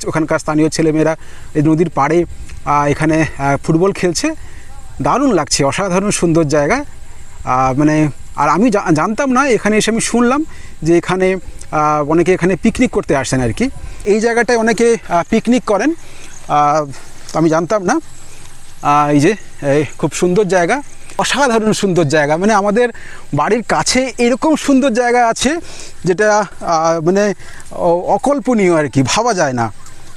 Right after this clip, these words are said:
তো একটু আমি, আহ, দেখে শুনে যাচ্ছি এই সময়। এই যে দারুণ জায়গা, দারুণ জায়গা। Oh my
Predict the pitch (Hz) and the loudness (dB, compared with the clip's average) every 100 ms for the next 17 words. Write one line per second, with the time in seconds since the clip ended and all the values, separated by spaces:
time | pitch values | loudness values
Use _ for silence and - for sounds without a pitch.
0 | - 190 - 247 240 226 - 196 202 202 | 0 2 2 2 4 2 0 2 4 2
1 | - 175 160 156 151 160 170 208 196 156 | 2 2 2 0 0 0 2 0 2 0
2 | 175 - 254 - - 160 160 320 - - | 0 0 0 0 0 2 2 0 -2 -12
3 | - - - - - 147 143 147 131 - | -12 -12 -12 -12 -2 2 4 2 0 -10
4 | - - - - - - - - - 135 | -12 -12 -12 -12 -12 -12 -12 -12 -10 -2
5 | 165 311 254 165 156 147 156 202 254 156 | 0 4 4 2 2 0 0 0 2 2
6 | 135 127 120 - - - - - - - | 2 0 -2 -4 -12 -12 -12 -12 -12 -12
7 | - - - - - 165 180 147 156 | -12 -12 -12 -8 -2 0 0 0 0